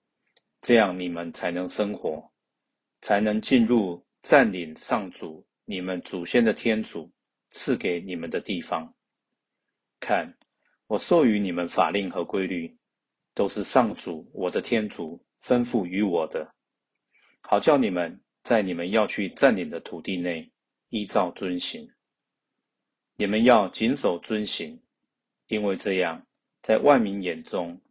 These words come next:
才能显出你们的智慧与见识。”他们一听到这一切法令，说：“这实在是一个有智慧、有见识的大民族。”有哪个大民族的神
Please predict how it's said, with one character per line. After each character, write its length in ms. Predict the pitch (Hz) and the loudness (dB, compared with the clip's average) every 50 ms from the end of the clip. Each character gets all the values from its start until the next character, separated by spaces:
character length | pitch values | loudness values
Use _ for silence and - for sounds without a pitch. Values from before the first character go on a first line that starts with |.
| _ _ _ _ _ _ | _ _ _ _ _ _
才 160 | - - 113 | -4 -2 0
能 180 | 117 127 139 147 | 2 2 0 0
显 240 | - - 98 90 | 0 -2 -2 -2
出 260 | 87 - 120 113 110 107 | -4 -4 -2 -2 -2 -2
你 120 | 101 92 | -2 -4
们 120 | 85 87 | -4 -2
的 80 | 92 95 | -2 -2
智 280 | - - - - 113 107 | -4 -4 -6 -4 -2 -2
慧 380 | 95 - 107 95 87 82 82 - _ | 0 0 0 0 0 -4 -8 -14 _
与 140 | - 95 85 | -14 -14 -12
见 280 | - - 107 101 90 85 | -8 -4 -2 -2 -2 -4
识。” 340 | - - - 85 80 - _ _ _ _ _ _ _ _ _ _ _ _ _ _ _ _ _ _ _ _ _ - | -6 -8 -8 -10 -12 -12 _ _ _ _ _ _ _ _ _ _ _ _ _ _ _ _ _ _ _ _ _ -2
他 140 | - 110 | 0 0
们 160 | 104 98 92 - | 2 2 0 -2
一 60 | 107 | -2
听 220 | - 107 98 95 | -2 -4 -4 0
到 200 | 95 98 92 85 | 2 2 2 2
这 200 | - - 117 110 | 0 0 0 0
一 100 | 104 101 | 2 0
切 220 | 90 - - 110 90 | -2 -2 -2 -2 0
法 200 | - 98 78 82 | 0 -4 -6 -4
令， 200 | 85 87 85 80 | -4 -6 -8 -8
说 360 | - - 92 80 82 85 87 _ _ _ _ _ _ _ _ _ _ _ _ _ _ - | -8 -8 -8 -8 -8 -10 -14 _ _ _ _ _ _ _ _ _ _ _ _ _ _ 0
：“这 160 | - 175 143 | 2 2 2
实 180 | - - 113 | 2 0 0
在 220 | 98 - 123 110 98 | 4 4 6 6 4
是 180 | - - 123 | 2 0 0
一 100 | 113 107 | 0 0
个 160 | 98 107 95 87 | 0 0 -2 -2
有 160 | 87 85 82 - | -2 -4 -6 -8
智 240 | - - 120 113 | -8 -6 -4 -4
慧、 380 | 98 - 117 104 90 82 - - _ _ _ - | -2 0 0 0 0 -2 -6 -14 _ _ _ -8
有 140 | 101 90 | -6 -6
见 260 | 87 - - 123 110 95 | -4 0 2 2 2 0
识 200 | - - - 92 | -2 -6 -6 -6
的 100 | 87 87 | -4 0
大 200 | - 104 95 85 | 2 2 2 2
民 200 | 82 80 80 80 | 0 -6 -10 -12
族。” 300 | - - 80 76 - - _ _ _ _ _ _ _ _ _ _ _ _ _ _ _ _ _ _ _ _ _ _ _ _ _ _ | -12 -14 -16 -16 -18 -20 _ _ _ _ _ _ _ _ _ _ _ _ _ _ _ _ _ _ _ _ _ _ _ _ _ _
有 120 | - 131 139 | 4 4 4
哪 200 | 160 151 113 101 | 6 6 4 2
个 100 | 101 101 | 2 2
大 180 | - 131 120 | 2 2 2
民 180 | 107 98 92 98 | 2 0 -4 -6
族 160 | 98 - 92 | -8 -8 -10
的 120 | 82 90 - | -8 -10 -10
神 360 | - - 87 78 76 80 | -8 -6 -8 -8 -8 -10